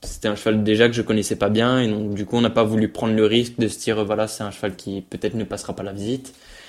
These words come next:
Donc, euh, j'ai été, euh, dernière minute sur un cheval que, euh, je connaissais pas.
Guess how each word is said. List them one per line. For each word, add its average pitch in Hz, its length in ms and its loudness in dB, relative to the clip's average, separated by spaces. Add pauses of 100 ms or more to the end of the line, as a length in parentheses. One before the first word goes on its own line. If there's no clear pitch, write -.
(340)
Donc, 104 180 -4
euh, 104 100 4
j'ai 107 200 4
été, 123 320 6
euh, 110 300 6 (240)
dernière 110 460 4
minute 110 360 0
sur 110 180 -2
un 104 80 -2
cheval 120 400 2
que, 120 120 -2
euh, 101 220 2 (680)
je 107 160 -6
connaissais 101 420 0
pas. 92 200 -6